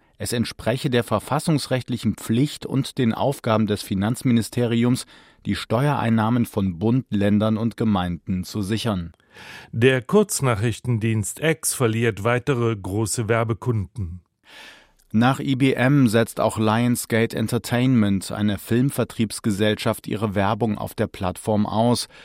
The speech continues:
Speaker 1: Zuvor hatte die E-U-Kommission bekannt gegeben, vorerst keine Werbung mehr schalten zu wollen. Zur Begründung hieß es, es gebe eine alarmierende Zunahme von Desinformation und Hassrede auf der Plattform.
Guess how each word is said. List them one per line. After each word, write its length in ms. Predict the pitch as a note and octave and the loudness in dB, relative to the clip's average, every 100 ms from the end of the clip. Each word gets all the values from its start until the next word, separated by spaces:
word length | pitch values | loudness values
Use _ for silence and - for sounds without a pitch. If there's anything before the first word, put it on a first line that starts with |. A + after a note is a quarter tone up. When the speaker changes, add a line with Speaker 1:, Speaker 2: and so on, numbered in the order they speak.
| - - | -20 -18
Speaker 1:
Zuvor 420 | - A#2 - B2 B2+ | -4 -2 2 2 4
hatte 240 | C#3+ C#3 | 2 0
die 300 | A#2+ C3+ B2 | 2 2 4
E-U-Kommission 800 | C3+ B2+ - C#3 C3+ - C3 C3+ | 2 -2 0 2 2 2 2 2
bekannt 460 | A#2 - A2 B2+ - | 0 0 -2 0 -2
gegeben, 500 | A2+ G#2+ A#2+ C#3 A#2+ | -2 0 2 2 0
vorerst 460 | A#2+ G#2+ A#2 - | 0 0 -2 -6
keine 380 | - B2+ C#3 A2+ | -2 2 2 2
Werbung 360 | G2+ F#2+ A2 G#2+ | 2 2 2 2
mehr 160 | A2 | 2
schalten 420 | - A#2+ B2+ C3+ | 0 -2 0 0
zu 180 | - G#2 | 0 0
wollen. 360 | G2+ G2+ F2 - - - - - | 2 2 -2 -6 -18 -20 -20 -14
Zur 140 | - A#2+ | -2 2
Begründung 580 | A2+ A2+ A2+ C3+ E3 | 4 6 6 6 4
hieß 320 | C#3 A#2+ B2 - | 4 4 4 2
es, 240 | E3+ - | -2 0
es 180 | D3+ - | -4 0
gebe 300 | C#3 C#3 B2+ | 0 2 0
eine 240 | C3 C3 | 0 0
alarmierende 720 | - B2 B2 C3+ D#3 C#3+ B2+ | 0 2 4 4 4 4 2
Zunahme 640 | - - D3+ D#3+ C3 B2+ A#2+ | -2 -4 0 2 4 2 2
von 240 | A#2 G#2 | 2 2
Desinformation 1080 | A#2+ C3 B2+ G#2+ A2 A2 G#2+ - A#2 G#2+ A2 | 2 -2 -4 -4 0 0 -2 -2 2 2 2
und 360 | B2 B2+ - | 0 -4 -2
Hassrede 500 | B2 C#3 - A2+ G2+ | -4 -4 -2 0 0
auf 140 | - - | 0 0
der 140 | G#2+ | -4
Plattform. 680 | - G#2+ - - G2+ F2 | 0 -2 -2 -2 0 0